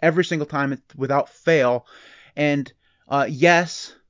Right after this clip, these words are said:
that's partially the developer of the plug, the extensions problem. That, you know, they're, they're usually pretty slow when it comes to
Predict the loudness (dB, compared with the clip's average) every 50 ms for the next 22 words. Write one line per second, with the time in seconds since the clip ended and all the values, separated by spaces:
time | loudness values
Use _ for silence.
0 | _ _ 2 2 2 2 0 -10 _ -8 -2 0 2 2 2 0 -2 -2 0 0
1 | 0 0 -2 -4 -6 -6 -4 -4 -2 2 4 6 6 6 4 2 0 -2 0 0
2 | -2 -2 -4 -4 -6 -4 -4 -4 -2 0 0 0 0 -2 -8 -12 -8 -4 -2 -2
3 | -2 -4 -6 -8 -8 -8 -8 -8 -10 -12 _ -12 -12 -12 -14 -18 -20 _ _ _
4 | -12 -8 -6 -6 -6 -8 -10 -20 _ _ _ -8 -6 -6 -6 -6 -8 _ -20 -20
5 | -20 -20 -20 _ _ -10 -8 -4 -2 0 0 0 0 -2 0 0 0 0 0 0
6 | -2 0 -2 -2 -2 -2 -4 -4 -4 -4 -2 -2 -4 -6 -8 -6 -4 -4 -2 -2
7 | -4 -6 -6 -8 -8 -6 -6 -6 -8 -8 -6